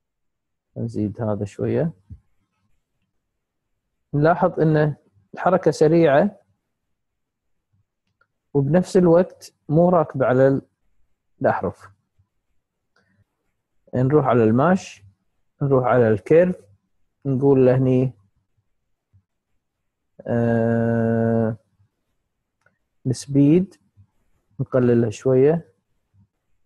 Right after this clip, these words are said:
وفي شغلة هني، هذه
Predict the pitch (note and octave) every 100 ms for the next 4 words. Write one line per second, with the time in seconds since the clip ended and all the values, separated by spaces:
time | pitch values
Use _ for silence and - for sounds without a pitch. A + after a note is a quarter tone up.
0 | _ _ _ _ _ _ _ _ _ _
1 | _ _ _ _ _ - C3+ G3+ G#3 -
2 | F#3 D#3 C#3 C#3+ D3 D3 D3 C3 B2 A#2+
3 | A#2 A#2